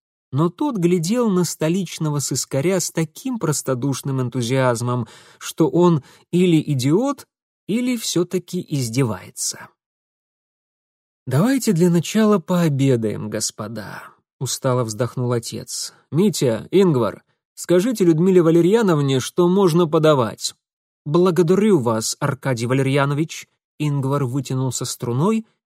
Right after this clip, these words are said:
вскинул голову и ожёг полицмейстера взглядом. Будь у него хоть гран солнечной дождь божьей силы,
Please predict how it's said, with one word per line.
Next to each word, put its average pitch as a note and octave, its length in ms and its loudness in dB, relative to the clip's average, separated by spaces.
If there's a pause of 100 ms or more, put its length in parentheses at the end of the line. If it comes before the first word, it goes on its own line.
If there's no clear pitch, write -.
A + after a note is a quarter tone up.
вскинул C3+ 500 -2
голову A3 520 0 (320)
и E3+ 80 -2
ожёг E3+ 400 -2
полицмейстера F3 720 0
взглядом. C3+ 680 -2 (420)
Будь A#2 240 -4
у C#3+ 40 -4
него C#3 260 0
хоть D3 320 -4
гран D3 540 0
солнечной C3 800 -4
дождь A#2+ 300 -4
божьей B2+ 440 0
силы, D3+ 560 -2